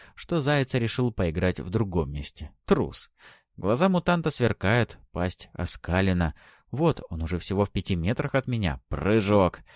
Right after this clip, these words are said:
И монстр перехватывается двумя жгутами псевдоплоти. Один обматывает и фиксирует передние лапы и шею, второй — задние лапы и хвост.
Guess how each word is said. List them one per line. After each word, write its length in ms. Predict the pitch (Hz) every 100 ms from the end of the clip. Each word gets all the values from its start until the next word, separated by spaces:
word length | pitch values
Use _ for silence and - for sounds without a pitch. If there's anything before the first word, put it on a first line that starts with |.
| - _ -
И 80 | 92
монстр 420 | 156 180 165 127
перехватывается 800 | 117 110 - 143 147 139 131 113
двумя 300 | 92 104 104
жгутами 440 | 90 87 95 90
псевдоплоти. 920 | 76 - 69 71 - 80 110 - 110 - - _ _
Один 360 | - 110 82 78
обматывает 680 | 76 69 95 120 104 104 110
и 60 |
фиксирует 580 | 101 95 - 107 104 -
передние 400 | - 82 73 73
лапы 320 | 67 82 82
и 20 | 82
шею, 480 | - 92 80 71 - _ - _
второй — 300 | - 110 98
задние 480 | 87 90 87 87 90
лапы 320 | 85 - 85
и 60 |
хвост. 540 | 85 - - - -